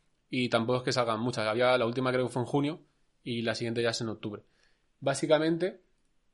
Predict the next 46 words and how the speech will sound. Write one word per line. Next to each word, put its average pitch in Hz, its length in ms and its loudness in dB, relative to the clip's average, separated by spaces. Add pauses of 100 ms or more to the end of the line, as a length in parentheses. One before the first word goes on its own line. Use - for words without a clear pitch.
(800)
que 120 100 -2
en 120 140 0
la 117 80 4
release 123 280 2
de 143 60 4
octubre 135 280 0
de 127 40 4
dos 127 100 4
mil 123 100 0
veintidós, 123 380 -2
es 120 80 -6
decir, 107 260 -6
de 110 100 -4
ahora, 113 320 0 (280)
de 117 180 0
Dual 139 320 4
Write, 165 340 2 (560)
eh, 123 380 4
lo 127 180 2
que 135 100 4
han 143 120 6
hecho 170 500 2 (100)
es, 117 460 0 (120)
bueno, 107 220 4
pongo 139 180 8
en 123 40 8
situación. 123 400 6 (260)
Hasta 131 260 10
ahora, 160 180 12
cuando 147 200 12
tú 135 100 8
tenías 139 220 10
Dual 135 200 10
Write 143 220 6
sincronizando, 113 800 0 (200)
eh, 117 360 2
F 131 200 0
and 131 100 6
O 117 300 0
y 120 220 0
Dataverse, 135 580 4
en 120 80 0
el 113 140 4
lado 143 240 8
de 147 60 2
Dataverse, 151 520 4